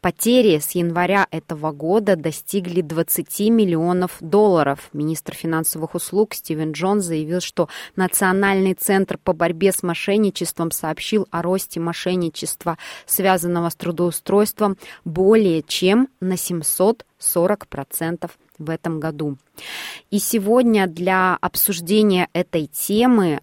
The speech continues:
о том, почему мошенники взялись за рынок труда и что делать, чтобы не стать жертвой мошенников, мы пригласили специалиста в сфере H R Татьяну Шеремет. Татьяна, здравствуйте.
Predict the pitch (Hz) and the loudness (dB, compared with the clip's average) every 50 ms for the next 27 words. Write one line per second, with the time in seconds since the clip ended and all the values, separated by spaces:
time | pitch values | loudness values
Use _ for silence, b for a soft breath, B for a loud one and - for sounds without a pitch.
0 | _ - 147 - _ - 175 170 156 - - 185 - - 190 185 208 269 285 254 | _ -12 -12 -8 _ -2 -2 -2 -2 -4 -4 -2 0 0 2 4 4 6 6 4
1 | 208 - - 208 185 185 180 160 151 - 151 143 147 143 170 180 165 202 196 165 | 4 2 0 0 0 2 0 -2 -4 -6 -10 -10 -6 -4 -2 -2 0 0 0 0
2 | 147 160 160 170 190 196 185 170 156 - - - - 160 147 143 180 202 254 247 | 0 -2 0 2 2 2 2 0 -2 -6 -10 -10 -10 -10 -4 0 4 4 4 4
3 | 190 - - - - 165 160 147 143 185 220 220 202 - - - - 147 - 151 | 2 0 -6 -6 -4 -4 -4 -2 0 2 4 4 4 2 -2 -6 -8 -6 -6 -6
4 | 165 156 - - - 156 147 143 - 165 - - 170 - _ - 139 147 147 151 | -6 -6 -6 -4 -4 -4 -4 -4 -6 -8 -6 -6 -6 -6 _ -10 -8 -6 -6 -6
5 | 151 - - - 220 247 247 240 - 240 - B B B B B B - 196 202 | -6 -4 -4 -2 0 0 -2 -2 -4 -6 -8 B B B B B B 2 2 2
6 | 202 - - 175 160 180 180 185 185 - - 185 175 - 151 - - - 156 - | 2 2 -2 -4 -2 -2 -2 -2 -2 -4 -6 -4 -4 -4 -6 -6 -8 -10 -8 -6
7 | - - 160 156 151 156 165 - - - - 151 139 135 139 - - - - - | -4 -4 -2 -2 -2 -4 -4 -6 -8 -8 -8 -6 -6 -6 -8 -8 -10 -10 -6 -4
8 | 170 156 147 143 - _ - 135 127 - - - 180 160 185 226 254 B B B | -2 -2 -2 -4 -6 _ -8 -10 -8 -10 -8 -4 -2 0 0 -2 -2 B B B
9 | B B B B - 175 160 - - 165 165 160 170 170 160 - - 170 147 151 | B B B B -6 -6 -6 -4 -4 -2 -2 0 0 -2 -4 -4 -4 -4 -2 -2
10 | 151 147 143 - _ - 165 - - 185 185 185 185 180 151 143 165 160 139 - | -2 -2 -4 -4 _ -4 -4 -2 0 2 2 2 2 0 -2 -2 -2 -2 -2 -2
11 | - - - 139 - - - 143 139 | -4 -8 -10 -10 -8 -8 -10 -10 -12